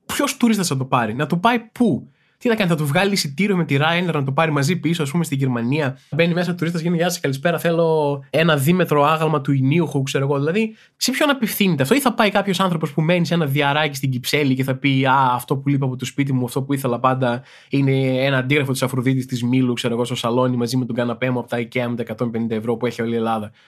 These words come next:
Και δεν είναι μόνο αυτό, πουλάνε, ξέρω εγώ, κάτι σανδάλια που δεν μπορείς να τα φορέσεις έξω. Δηλαδή, αυτά πρέπει να τα βάλεις μόνο άμα επιτεθούν, ξέρω εγώ, οι θηβαίοι στην Αθήνα. Δηλαδή, δεν βγάζει κανένα νόημα. Κανένας κάτοικος της Αθήνας δεν χρειάζεται κάτι τέτοιο.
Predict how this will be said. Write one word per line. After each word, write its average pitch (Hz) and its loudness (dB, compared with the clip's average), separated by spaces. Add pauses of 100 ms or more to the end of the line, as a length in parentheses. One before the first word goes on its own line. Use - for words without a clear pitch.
(220)
Και 143 -2
δεν - 0
είναι 202 2
μόνο 240 2
αυτό, 196 0
πουλάνε, 135 0
ξέρω 180 -2
εγώ, 202 0
κάτι 190 -6
σανδάλια 165 2
που 147 -4
δεν 180 0
μπορείς 180 -2
να 180 0
τα - -6
φορέσεις 170 -2
έξω. 180 -4
Δηλαδή, 143 0
αυτά 135 -2
πρέπει 185 -2
να 175 -2
τα 165 0
βάλεις 185 0
μόνο 214 0 (200)
άμα 190 0
επιτεθούν, 185 -2
ξέρω 180 -4
εγώ, 185 0
οι 185 0
θηβαίοι 156 0
στην 139 -2
Αθήνα. 139 0
Δηλαδή, 131 0
δεν 170 2
βγάζει 180 0
κανένα 170 2
νόημα. 135 2
Κανένας 175 0
κάτοικος 139 -2
της - -8
Αθήνας 139 -2
δεν 135 -2
χρειάζεται 131 -4
κάτι 120 -4
τέτοιο. 110 -6